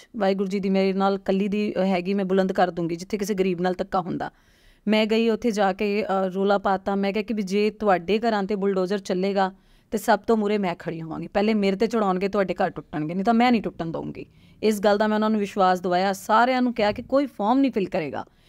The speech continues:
ਇਹ ਤੁਹਾਡੇ ਨਾਲ ਧੋਖਾ ਹੋ ਰਿਹਾ। ਜੇ ਅਗਰ ਪੁੱਡਾ ਨੇ ਸਾਡੇ ਨਾਲ ਡੀਲ ਕਰਨੀ ਹੈ, ਅੱਜ ਦੇ ਭਾਅ ਨਾਲ ਤੁਹਾਨੂੰ ਜ਼ਮੀਨ 'ਤੇ ਪਾ ਦੇ,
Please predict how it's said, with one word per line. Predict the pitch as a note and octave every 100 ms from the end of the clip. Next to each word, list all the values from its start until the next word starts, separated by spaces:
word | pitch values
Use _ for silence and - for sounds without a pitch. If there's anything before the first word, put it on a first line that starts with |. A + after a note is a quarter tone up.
| _ -
ਇਹ | G3+
ਤੁਹਾਡੇ | A#3+ G#3 G3
ਨਾਲ | A3 A#3
ਧੋਖਾ | G3+ - F#3+
ਹੋ | G#3+ G#3
ਰਿਹਾ। | A#3+ C#4+ - _ _ _ -
ਜੇ | D#3+ A#3 C4+
ਅਗਰ | C#4+ D4+
ਪੁੱਡਾ | C4+ A3 A#3
ਨੇ | B3
ਸਾਡੇ | B3 A3 F3+ G#3
ਨਾਲ | G#3+ A3
ਡੀਲ | G#3 G#3
ਕਰਨੀ | G3 F3+ F#3 A3+
ਹੈ, | C4 - - C4
ਅੱਜ | C4
ਦੇ | D#4+
ਭਾਅ | D#4+ C#4+ A3+
ਨਾਲ | G3+ G#3
ਤੁਹਾਨੂੰ | G#3+ G3+
ਜ਼ਮੀਨ | F#3 F#3 E3+
'ਤੇ | F#3
ਪਾ | G3 -
ਦੇ, | -